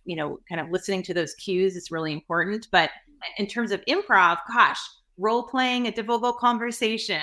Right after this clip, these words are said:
or role-playing, you know, gosh, how are we gonna approach this big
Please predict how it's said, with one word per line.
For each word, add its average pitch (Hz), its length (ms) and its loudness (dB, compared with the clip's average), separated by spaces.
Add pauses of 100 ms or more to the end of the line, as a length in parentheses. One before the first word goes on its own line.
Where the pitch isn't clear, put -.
(120)
or 185 160 -2
role-playing, 220 880 -2
you 220 100 -4
know, 180 280 0 (320)
gosh, 202 220 2
how 208 120 2
are 220 120 4
we 226 80 -4
gonna 214 180 0
approach 208 400 -2
this 202 180 -2 (120)
big 214 340 -2